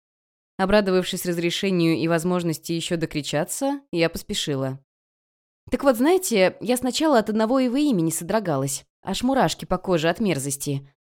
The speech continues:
Но как мне попалась его биография с отчётами психиатров,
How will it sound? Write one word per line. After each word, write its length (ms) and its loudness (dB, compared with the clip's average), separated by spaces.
Но 140 4
как 200 -2
мне 140 2
попалась 520 2
его 160 0
биография 840 2
с 80 -6
отчётами 500 -2
психиатров, 720 -2